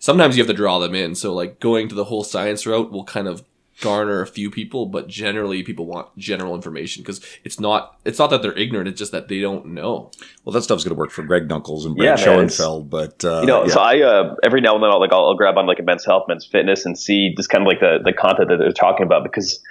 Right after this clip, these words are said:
Speaker 3: you know, us trainers kinda laugh at, like, the workouts that we see in some of those
Speaker 1: Yeah.
Speaker 3: magazines and then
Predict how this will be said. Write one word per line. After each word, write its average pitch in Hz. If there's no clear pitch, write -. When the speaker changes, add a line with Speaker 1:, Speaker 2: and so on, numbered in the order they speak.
Speaker 3:
you 101
know, 98
us 110
trainers 131
kinda 98
laugh 87
at, 87
like, 85
the 87
workouts 87
that 80
we 87
see 87
in 87
some 87
of 85
those 82
Speaker 1:
Yeah. 85
Speaker 3:
magazines 85
and 82
then 82